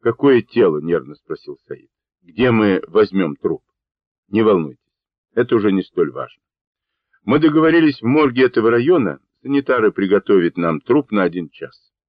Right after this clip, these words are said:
Сейчас зима, и каждую ночь от переохлаждения умирает несколько бомжей.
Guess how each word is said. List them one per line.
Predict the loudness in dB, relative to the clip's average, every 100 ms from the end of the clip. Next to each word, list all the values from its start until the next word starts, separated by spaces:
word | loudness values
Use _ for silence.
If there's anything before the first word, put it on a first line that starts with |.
| _ _ _ _
Сейчас | -6 0 0 0 -2
зима, | -2 0 0 0
и | -2 -2
каждую | -2 -2 0 0
ночь | 0 0 0 -2
от | -4
переохлаждения | -2 -2 0 -2 -4 -2 -4 -2
умирает | -4 -2 -2 -2 -2
несколько | -4 -4 -10 -10 -14
бомжей. | -12 -18 _